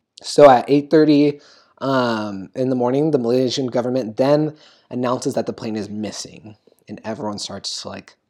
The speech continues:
lose their minds. They're like, "How do you lose a freaking airplane?" Um,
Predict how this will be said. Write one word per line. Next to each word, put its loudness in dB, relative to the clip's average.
lose -12
their -18
minds. -18
They're -20
like, -20
"How -12
do -14
you -10
lose -12
a -20
freaking -18
airplane?" -20
Um, 6